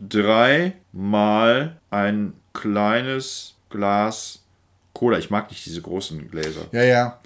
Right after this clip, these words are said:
Speaker 2: Die, die
Speaker 1: Äh,
Speaker 2: Kohlensäure geht da so schnell raus, ne?
Speaker 1: <laughs> Du weißt es, du weißt es, ja.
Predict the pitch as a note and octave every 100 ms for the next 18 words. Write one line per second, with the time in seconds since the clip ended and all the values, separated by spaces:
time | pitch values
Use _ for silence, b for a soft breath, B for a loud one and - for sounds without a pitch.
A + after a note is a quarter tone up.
0 | - - G#2+ A#2+ A#2 G#2 - G#3 F#3+ A2+
1 | G#2+ G#2+ G2+ F#2 - F#2+ F#2 F#2+ F#2+ B2+
2 | - - C#3+ G3 B3 F#2+ F2+ A2 A2+ C3+
3 | C3 D#2+ A2 G#2